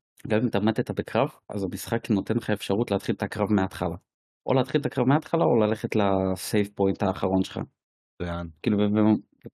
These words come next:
Speaker 1: וכאילו, אתה ממש, כאילו, אתה לוחץ, נגיד, אה, להתחיל את הקרב מחדש, אז הוא כאילו מביא לך את התפריט, אם אתה רוצה לשנות כל מיני,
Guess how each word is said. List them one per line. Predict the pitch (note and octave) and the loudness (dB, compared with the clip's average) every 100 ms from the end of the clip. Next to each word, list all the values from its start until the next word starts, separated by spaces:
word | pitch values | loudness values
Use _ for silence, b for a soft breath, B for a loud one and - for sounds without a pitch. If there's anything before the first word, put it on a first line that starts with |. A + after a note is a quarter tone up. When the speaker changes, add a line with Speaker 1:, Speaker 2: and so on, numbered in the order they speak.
| _ G#2 | _ -4
Speaker 1:
וכאילו, | G#2 A2 | 0 2
אתה | G#2+ | 4
ממש, | G#2+ A#2 - | 4 2 0
כאילו, | G2+ F#2+ F2+ | -2 0 -4
אתה | - G2+ | -2 -2
לוחץ, | G2 G#2 A2 | 0 -2 0
נגיד, | G2 F#2+ | 0 0
אה, | F#2+ F#2+ F#2+ G2 - | 0 0 -2 -4 -4
להתחיל | G#2 - | -4 -4
את | G2+ | -6
הקרב | G2+ - G2+ | -4 -2 0
מחדש, | A2 C#3 D3+ F#3 - | 0 2 2 0 -2
אז | G2+ | -2
הוא | F#2+ | -2
כאילו | - G2 | 0 0
מביא | F#2+ | 2
לך | G2+ G2+ | 0 -2
את | |
התפריט, | G2+ - - A2 C#3 | -4 -6 -2 0 2
אם | G#2+ | 0
אתה | G2+ | 0
רוצה | F#2+ - | -2 -2
לשנות | F#2+ - G2 F#2+ | -2 0 0 0
כל | - F#2+ | -2 0
מיני, | G2+ G2 F#2+ | 2 4 4